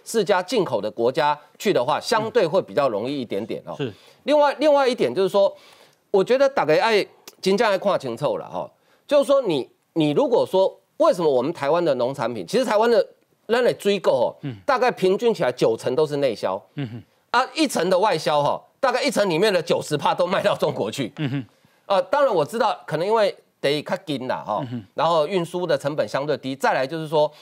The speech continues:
Speaker 1: 呃，再加上中国的有一些他故意嘛，他就是统战嘛，啊，
Speaker 2: 嗯。
Speaker 1: 我来买台湾的水果等等哦。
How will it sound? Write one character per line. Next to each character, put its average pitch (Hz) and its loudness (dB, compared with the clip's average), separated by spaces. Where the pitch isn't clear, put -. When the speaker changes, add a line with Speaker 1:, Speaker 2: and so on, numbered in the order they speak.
Speaker 1:
呃， 131 -4
再 180 0
加 180 0
上 165 -6
中 196 -2
国 131 0
的 127 -2
有 113 -2
一 151 -2
些 151 0
他 151 -2
故 156 -4
意 143 -4
嘛， 113 -4
他 127 -6
就 143 -4
是 143 -4
统 95 -6
战 113 0
嘛， 101 -4
啊， 143 0
Speaker 2:
嗯。 156 2
Speaker 1:
我 170 4
来 196 2
买 185 -2
台 143 -2
湾 180 0
的 165 -6
水 147 -2
果 139 -4
等 139 -2
等 107 -4
哦。 82 -12